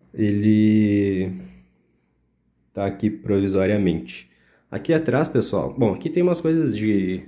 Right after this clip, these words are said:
comida que eu tô deixando aqui, porque <laughs> eu também não tenho espaço lá, mas não interessa. Aqui atrás tem o mapa do DayZ. Ele, eu comprei no Mercado Livre, depois eu comprei a moldura também. E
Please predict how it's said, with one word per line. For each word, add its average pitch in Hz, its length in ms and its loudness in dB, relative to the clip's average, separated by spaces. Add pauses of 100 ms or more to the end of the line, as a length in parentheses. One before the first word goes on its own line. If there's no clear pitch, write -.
(220)
comida 156 360 2
que 131 80 -2
eu 123 40 -2
tô 131 80 0
deixando 117 340 -2
aqui, 131 180 -4
porque - 180 -10
<laughs> 117 60 -6
eu - 0 -
também 135 260 10
não 131 140 0
tenho 123 100 -2
espaço 113 380 -8
lá, 113 200 -8 (520)
mas 110 240 -2
não 110 140 2
interessa. 101 440 0 (340)
Aqui 123 220 -4
atrás 151 260 0
tem 160 100 2
o 151 40 2
mapa 139 240 2
do 123 100 0
DayZ. 127 520 2 (580)
Ele, 113 760 2
eu 113 120 -2
comprei 117 260 0
no 120 80 4
Mercado 113 380 0
Livre, 107 500 2 (100)
depois 101 320 -2
eu 104 60 -6
comprei 98 320 -2
a 104 60 2
moldura 101 440 2
também. 92 460 -2 (840)
E 107 960 2